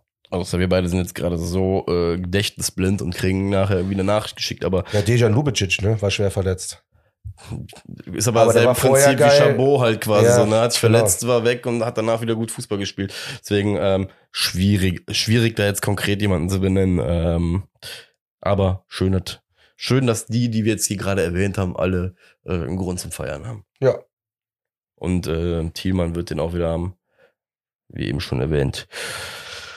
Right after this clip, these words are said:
Speaker 1: So, bestes Derby, bester Held haben wir auch. Jetzt, ich muss einmal kurz hier auf den schlauen Zettel gucken.
Speaker 2: Wir sind schon bei den M V Ps.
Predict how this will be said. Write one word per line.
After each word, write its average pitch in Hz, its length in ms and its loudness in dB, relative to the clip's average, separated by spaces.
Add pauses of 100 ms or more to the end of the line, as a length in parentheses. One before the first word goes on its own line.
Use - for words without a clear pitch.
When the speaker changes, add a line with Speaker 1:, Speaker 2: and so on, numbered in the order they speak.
(300)
Speaker 1:
So, 151 380 4 (260)
bestes 143 300 0
Derby, 156 240 2
bester 139 320 0
Held 160 380 2
haben 143 180 0
wir 135 220 -2
auch. 180 840 0
Jetzt, - 260 -8
ich - 120 -6
muss 131 160 -4
einmal 117 240 0
kurz 131 220 -4
hier 135 80 -2
auf 113 40 -10
den 113 140 -6
schlauen 117 280 0
Zettel 107 280 -4
gucken. 104 260 -4
Speaker 2:
Wir 120 80 -2
sind 160 80 -4
schon 165 140 -2
bei 131 80 4
den 120 100 -2
M 160 240 -2
V 135 120 -6 (120)
Ps. - 540 -8